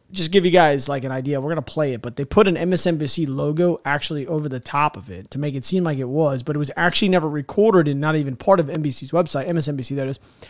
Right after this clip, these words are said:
And it's apparently a fake, which has now been generated by Russian propaganda purposes only. So it's pretty interesting. So it's, I'm gonna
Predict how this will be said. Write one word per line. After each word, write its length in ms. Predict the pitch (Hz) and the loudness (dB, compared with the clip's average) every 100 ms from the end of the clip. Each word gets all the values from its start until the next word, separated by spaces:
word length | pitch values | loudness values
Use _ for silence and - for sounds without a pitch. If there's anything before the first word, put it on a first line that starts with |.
| - - | -20 -4
And 80 | 170 | -2
it's 80 | 156 | 2
apparently 460 | 156 254 240 185 | 6 8 8 6
a 140 | 160 151 | 4 2
fake, 440 | - 196 202 196 | 2 6 6 6
which 140 | 165 160 | 0 2
has 160 | 135 | 0
now 240 | 160 160 160 | 2 4 4
been 240 | 151 143 | 0 0
generated 560 | 139 160 160 160 147 139 | 0 2 2 2 0 0
by 180 | 151 | 2
Russian 320 | 143 143 143 135 | 2 -2 -4 -6
propaganda 500 | 147 143 135 139 135 | -6 -6 -6 -6 -6
purposes 460 | - 156 131 147 | -6 -6 -8 -8
only. 240 | 135 123 107 | -6 -6 -8
So 100 | 135 | -8
it's 80 | - | 4
pretty 220 | 220 190 | 6 8
interesting. 360 | 160 131 113 113 | 4 0 -6 -6
So 140 | 147 | -4
it's, 80 | 156 | 0
I'm 100 | 185 | 2
gonna 240 | 196 143 | 4 2